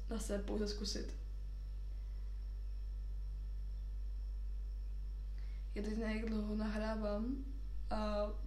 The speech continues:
doufám, že jsem vás teď nějak neunudila. Ale to, to bylo čistě takový informační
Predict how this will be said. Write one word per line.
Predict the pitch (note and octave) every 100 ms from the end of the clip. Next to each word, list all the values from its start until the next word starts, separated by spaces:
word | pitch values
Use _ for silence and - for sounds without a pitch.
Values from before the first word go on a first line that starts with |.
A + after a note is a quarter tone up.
| A3
doufám, | A3+ G3 G#3
že |
jsem | G#3+ A3
vás | G#3+
teď | G3+
nějak | A3
neunudila. | A3+ G#3+ B3 A3 A3+ G3+ A3+ C4 - - - - - - - - - - - - - - - - - - -
Ale | G#3
to, | G#3 G#3+
to | G3+
bylo | A3
čistě | - - G#3
takový | G#3 -
informační | G#3 G#3 G3 G3+ - G3 F#3+ G3+